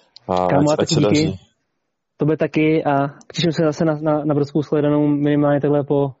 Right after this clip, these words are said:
Speaker 2: po telefonu.
Speaker 1: To určitě. Třeba, hele, když se potom rozjede projekt a, a nebo i kdyby ne, tak prostě můžeme za nějakou dobu zase podcast a posluchač určitě bude zajímat, jak se posunul.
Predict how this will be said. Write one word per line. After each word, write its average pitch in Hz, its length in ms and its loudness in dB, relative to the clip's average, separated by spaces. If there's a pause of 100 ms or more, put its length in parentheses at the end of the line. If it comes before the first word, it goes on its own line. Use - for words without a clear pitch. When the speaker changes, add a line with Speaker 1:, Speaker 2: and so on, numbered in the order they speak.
Speaker 2:
po 139 80 -4
telefonu. 131 440 -2 (580)
Speaker 1:
To 95 80 0
určitě. 95 340 -4 (540)
Třeba, 139 360 0
hele, 127 280 2
když 110 180 -2
se 110 180 0
potom 107 300 -2
rozjede 107 360 0
projekt 107 340 0 (140)
a, 92 40 2
a 87 380 0
nebo 90 180 0 (540)
i 104 60 0
kdyby 101 180 0
ne, 104 160 0 (100)
tak - 120 -4
prostě - 260 -4
můžeme 95 300 0
za 92 60 0
nějakou 92 220 -2
dobu 90 180 0
zase 90 240 -4
podcast 92 460 -6
a 85 80 -6 (300)
posluchač 95 400 -6
určitě 92 180 -4
bude 90 180 -2
zajímat, 87 320 0
jak 87 120 -12
se - 80 -8 (120)
posunul. 90 380 -6